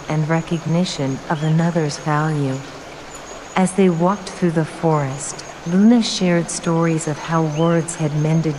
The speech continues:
broken spirits and sparked love in the coldest of hearts. She spoke of lovers who whispered sweet nothings,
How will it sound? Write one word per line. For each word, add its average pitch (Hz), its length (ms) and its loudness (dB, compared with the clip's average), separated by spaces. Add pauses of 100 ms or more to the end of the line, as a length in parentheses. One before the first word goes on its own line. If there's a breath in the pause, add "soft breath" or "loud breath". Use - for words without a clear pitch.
broken 156 440 0
spirits 147 720 -4 (120)
and 151 140 0
sparked - 560 -2
love 160 460 2
in 143 160 2
the 143 80 0
coldest 165 680 -2
of 147 120 -4
hearts. - 680 -6 (920)
She - 240 0
spoke 208 520 2
of 165 180 0
lovers 156 600 0
who 165 140 0
whispered 165 600 0
sweet - 420 -2
nothings, 147 800 -4